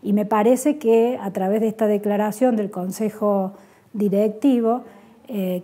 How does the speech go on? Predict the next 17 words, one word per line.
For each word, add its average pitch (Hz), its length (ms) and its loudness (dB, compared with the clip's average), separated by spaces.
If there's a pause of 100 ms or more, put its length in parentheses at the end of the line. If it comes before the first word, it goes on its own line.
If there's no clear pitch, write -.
que 170 360 -2
nos 175 200 -6
involucra 202 680 2
como 170 300 -6
carreras 196 460 0
pertenecientes 185 840 -2
a 190 40 -8
la 180 100 -8
Facultad 180 400 -6
de 196 60 -2
Filosofía, 220 600 -2
la 226 100 0
antropología 226 440 -2
tiene 233 160 0
mucho 214 300 -2
para 190 160 -2
decir 214 560 0